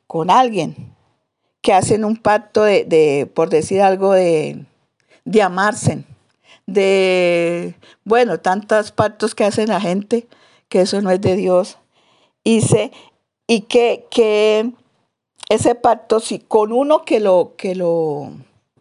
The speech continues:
que se venga atrás, ahí se rompe ese pacto y hay unas consecuencias. Hay consecuencias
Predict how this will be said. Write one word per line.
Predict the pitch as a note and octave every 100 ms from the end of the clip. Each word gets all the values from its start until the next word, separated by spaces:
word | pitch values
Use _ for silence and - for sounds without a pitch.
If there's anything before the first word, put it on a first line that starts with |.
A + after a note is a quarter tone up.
| _ _
que | - G3
se | G3 F3+
venga | F#3+ A3 B3
atrás, | B3 B3+ E4+ F4+ - - _
ahí | G3+ G#3
se | G#3+ A#3+
rompe | A#3+ A#3 B3+ C#4 G#3+
ese | G#3
pacto | F#3+ - G#3+ G#3+ - -
y | G#3+ G#3+
hay | G3+ B3+
unas | A3 A3
consecuencias. | - G3+ G3+ D3+ - F3+ A#3+ - - - _ _ _ _ _ _ _ _ _ _
Hay | - G3+
consecuencias | G#3+ G3+ G3 C3+ - F#3+ G#3+ - - -